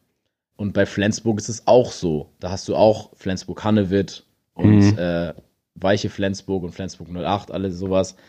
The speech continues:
Speaker 1: Da will halt jeder so werden wie die Profis.
Speaker 2: Ja.
Speaker 1: Und in Rendsburg hast du ja wirklich gar nichts.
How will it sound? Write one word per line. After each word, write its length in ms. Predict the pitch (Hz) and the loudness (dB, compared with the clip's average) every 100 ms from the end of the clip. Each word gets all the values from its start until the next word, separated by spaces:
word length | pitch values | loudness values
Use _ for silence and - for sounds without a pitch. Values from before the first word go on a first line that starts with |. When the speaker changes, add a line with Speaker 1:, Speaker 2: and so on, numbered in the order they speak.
| _ _ | _ _
Speaker 1:
Da 300 | - 104 104 101 | 0 2 0 0
will 260 | 101 127 | 2 4
halt 180 | 127 123 | 4 2
jeder 480 | 110 135 135 131 101 | 4 4 6 4 2
so 180 | 110 107 | 0 4
werden 300 | 135 113 107 | 4 4 2
wie 80 | 110 | 0
die 240 | 110 110 | -2 -2
Profis. 500 | - - 120 120 90 | -6 -2 -2 0 4
Speaker 2:
Ja. 280 | 92 95 95 - _ _ _ _ | 4 6 2 -2 _ _ _ _
Speaker 1:
Und 280 | 104 110 98 | 0 0 2
in 100 | 107 | 2
Rendsburg 420 | 107 139 - - | 2 2 0 0
hast 220 | 131 - | -2 0
du 40 | 120 | -2
ja 100 | 110 | -2
wirklich 340 | 117 110 _ | -6 -10 _
gar 220 | 104 113 | 0 2
nichts. 440 | 98 78 - - | 0 -4 -12 -20